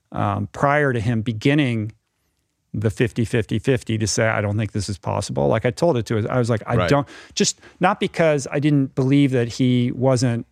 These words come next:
Speaker 1: mentally capable or physically capable, but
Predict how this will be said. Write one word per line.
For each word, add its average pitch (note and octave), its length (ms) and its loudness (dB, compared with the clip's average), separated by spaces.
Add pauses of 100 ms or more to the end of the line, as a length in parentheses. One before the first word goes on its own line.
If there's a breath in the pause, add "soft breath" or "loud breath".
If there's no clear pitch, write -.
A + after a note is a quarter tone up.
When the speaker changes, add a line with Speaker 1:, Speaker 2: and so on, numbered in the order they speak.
(120)
Speaker 1:
mentally A#2+ 500 0
capable B2+ 480 -2
or A#2 180 2
physically A#2 540 -2
capable, D3 500 0
but B2 400 -2